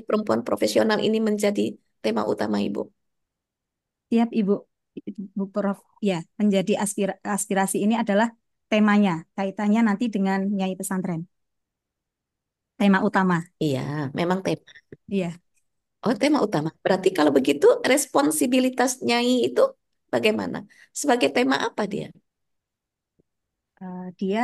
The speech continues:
Speaker 2: sebagai tema yang, yang menggerakkan. Jadi, <laughs>
Speaker 1: <laughs>
Speaker 2: yang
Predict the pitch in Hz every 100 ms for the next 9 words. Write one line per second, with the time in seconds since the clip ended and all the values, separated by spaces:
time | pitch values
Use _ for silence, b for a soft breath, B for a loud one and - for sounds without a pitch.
0 | 262 - 202 185 214 214 220 233 240 233
1 | 226 226 233 _ _ _ _ _ _ _
2 | _ - 196 196 202 202 226 233 202 -
3 | - 202 180 160 175 _ _ _ _ -
4 | 175 247 208 - - - - 359 - 440
5 | 415 - _ - 523 320